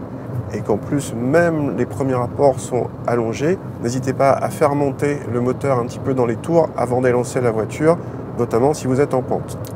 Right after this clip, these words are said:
Pour la ville, on apprécie le fait que la voiture soit petite, donc pour se garer facilement, d'autant que la direction bien assistée facilite les manœuvres. On n'est quand même pas au niveau du rayon de braquage record d'une Twingo ou d'une Smart four four, qui tourne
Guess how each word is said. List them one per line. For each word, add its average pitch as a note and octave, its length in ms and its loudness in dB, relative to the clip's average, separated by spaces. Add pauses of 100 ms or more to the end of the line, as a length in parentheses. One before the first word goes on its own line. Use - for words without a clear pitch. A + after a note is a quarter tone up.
(120)
Pour A2 160 0
la G#2 100 4
ville, B2 240 0 (400)
on A2+ 100 0
apprécie A#2+ 460 0
le A#2+ 100 2
fait A2 160 -4
que - 80 -6
la A2 60 0
voiture A2+ 360 2
soit A#2 300 2 (220)
petite, - 520 -4 (440)
donc A2+ 180 0
pour G#2+ 160 -4
se - 100 -4
garer A2+ 220 2
facilement, A#2 440 0
d'autant B2+ 280 0
que A2+ 200 0 (240)
la A2+ 60 -4
direction A#2 360 0
bien A#2 160 0
assistée A#2+ 380 -4
facilite A2+ 480 -4
les G#2 80 -4
manœuvres. C#3+ 300 2 (340)
On A#2 80 4
n'est A#2+ 100 4
quand B2 120 2
même A2+ 180 2
pas C#3+ 260 4 (280)
au A#2 80 -2
niveau A#2+ 320 0
du B2 100 -4
rayon A2+ 220 0
de A2 60 -2
braquage A2+ 360 0
record A#2+ 380 4
d'une A2 240 -2
Twingo A2+ 460 0 (420)
ou B2 120 2
d'une A2 180 -2
Smart - 280 0 (160)
four F#2+ 200 -6
four, C3 340 6 (440)
qui G3+ 120 -4
tourne D#3 280 4